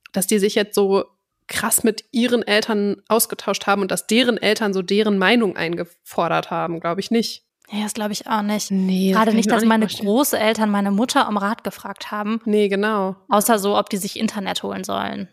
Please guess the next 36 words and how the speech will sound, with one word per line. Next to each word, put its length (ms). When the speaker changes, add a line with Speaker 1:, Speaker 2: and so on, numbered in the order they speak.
Speaker 2:
So. 240
Speaker 3:
Ja, 140
so 80
pra-, 340
so 120
Speaker 1:
<laughs> 60
Speaker 3:
wirklich 80
Speaker 1:
Ja. 180
Speaker 3:
praktische 500
Sachen, 340
ne? 160
Speaker 1:
Ja, 100
Speaker 3:
Die 40
man 140
Speaker 1:
genau. 240
Speaker 3:
dann, 80
ja, 320
voll. 380
Speaker 2:
Genau. 420
Speaker 3:
Nee, 240
aber 220
so 100
bei 120
Lebensfragen, 760
da, 140
es 260
waren 160
ja 120
auch 80
Sachen, 400
also 240
so, 260
zumindest 400
ist 140
das 120
in, 220